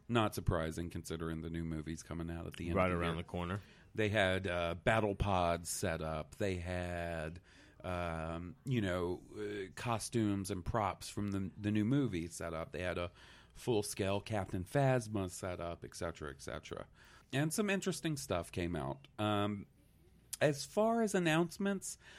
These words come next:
Speaker 1: I guess it really depends on who you talk to and how they feel about certain things. But, uh, to me, we didn't get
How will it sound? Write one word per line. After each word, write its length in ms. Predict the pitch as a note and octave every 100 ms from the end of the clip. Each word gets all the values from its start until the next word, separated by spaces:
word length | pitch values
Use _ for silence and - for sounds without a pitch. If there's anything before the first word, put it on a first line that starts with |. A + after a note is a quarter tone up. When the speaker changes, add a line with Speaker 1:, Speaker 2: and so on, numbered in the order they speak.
| -
Speaker 1:
I 60 | A2
guess 240 | D3+ F3+
it 100 | C#3 G2
really 280 | G#2 F2+ F#2
depends 520 | F2 F#2+ G2 F#2+ F#2+
on 160 | F#2
who 120 | F2 F#2+
you 180 | F2+
talk 380 | E2 F#2 E2+ -
to 360 | - G2 F2 E2+ - - - -
and 240 | E2 E2 D#2+
how 180 | F#2 F2+
they 140 | F2+
feel 360 | E2 F#2 E2+ E2
about 320 | E2 D#2 B1+ -
certain 340 | - A2+ - D#2+
things. 360 | G2+ F#2 F#2+ -
But, 200 | - - - -
uh, 40 | G#2+
to 120 | -
me, 480 | B2 B2 C#3 D#3+ E3 - - - -
we 140 | A2 A#2
didn't 260 | B2 A2+ A2+
get 200 | G#2